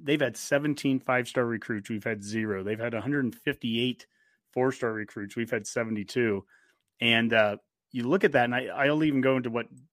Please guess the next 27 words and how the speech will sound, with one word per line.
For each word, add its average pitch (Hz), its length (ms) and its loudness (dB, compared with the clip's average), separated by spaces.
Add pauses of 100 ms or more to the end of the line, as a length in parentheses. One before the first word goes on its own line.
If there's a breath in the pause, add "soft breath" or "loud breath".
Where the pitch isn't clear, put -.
(160)
Pick - 180 -4
Six - 220 -8
Previews 127 640 -2 (480)
showed 117 360 0
here. 107 380 -4 (600)
Pick 175 160 0
Six - 220 -4
Previews 156 460 -2
had 117 300 -2
a, 113 280 -2
a 110 80 -6
thing 123 460 -2
about 113 220 0
the 113 60 -6
draft 113 600 -2 (500)
and 120 160 -6
how 123 480 -2 (140)
Texas 151 500 -2
is 110 240 -8
number 135 400 0
one 139 300 0
in 120 100 0
revenue 117 500 2
and 104 120 -8
top 135 220 0
five 139 220 2
recruiter, 117 640 -6